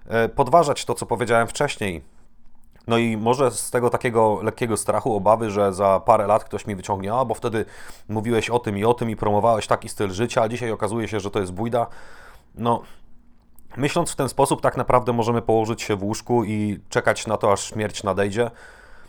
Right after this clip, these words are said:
I to jest totalnie bezsensowne, tak samo jak totalnie bezsensowne jest w tym momencie myślenie, e, co będzie za kilka lat, na temat czegoś, czego n-,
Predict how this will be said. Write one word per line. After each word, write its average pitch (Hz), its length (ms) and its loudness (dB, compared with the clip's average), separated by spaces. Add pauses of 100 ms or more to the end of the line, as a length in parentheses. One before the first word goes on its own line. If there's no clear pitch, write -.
(560)
I 104 160 -4
to 117 120 4
jest 110 180 -2
totalnie 113 320 4
bezsensowne, 104 580 -2
tak 101 140 -2
samo 104 200 0
jak 104 80 0
totalnie 104 340 2
bezsensowne 101 640 -2
jest 101 340 -2
w - 100 -20
tym 110 160 -2
momencie 104 460 0
myślenie, 101 480 -2
e, 95 140 0 (540)
co - 140 0
będzie 104 220 0
za 98 100 2
kilka 98 300 -2
lat, 110 340 2 (200)
na 101 220 -2
temat 110 480 -2 (380)
czegoś, 123 440 0
czego 104 480 2 (200)
n-, 110 200 -10